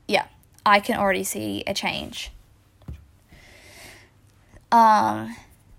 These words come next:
so yeah, do those things if you are feeling anxious and nervous. Another thing that you can do if you're feeling anxious and nervous is just play calming music.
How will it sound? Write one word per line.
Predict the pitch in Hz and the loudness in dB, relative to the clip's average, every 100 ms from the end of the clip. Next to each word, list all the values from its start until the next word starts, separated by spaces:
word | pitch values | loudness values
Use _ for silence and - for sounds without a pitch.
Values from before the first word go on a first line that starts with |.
| _ | _
so | - 262 | -2 0
yeah, | 226 160 - _ _ _ _ _ _ - - _ _ | 2 2 0 _ _ _ _ _ _ -14 -14 _ _
do | - 254 262 | -2 0 2
those | 247 247 - | 2 2 0
things | 233 233 | -2 -2
if | 226 - | -4 -4
you | 226 | 0
are | - 208 214 | 4 6 4
feeling | - 214 208 - | -2 -4 -4 -4
anxious | 202 202 - 196 - - | -4 -4 -4 -4 -4 -4
and | 196 196 196 214 - 208 | -4 -4 -6 -8 -12 -4
nervous. | 196 190 214 220 - - - - - - - | -2 0 -2 -4 -4 -4 -8 -16 -20 -12 -4
Another | 226 226 233 | 2 2 2
thing | 254 254 | 0 0
that | - | 0
you | 247 | -2
can | 269 247 | -2 0
do | 247 | 0
if | 247 247 | -2 -4
you're | |
feeling | - 233 226 - | -6 -8 -8 -8
anxious | 220 254 247 | -6 -6 -6
and | 247 214 | -6 -4
nervous | 214 226 240 233 | -4 -4 -6 -6
is | 214 | -8
just | - 240 - | -8 -8 -4
play | 311 302 | -2 -2
calming | - 220 226 226 | -4 -4 -4 -4
music. | 202 208 208 190 - - | -4 -6 -6 -8 -10 -16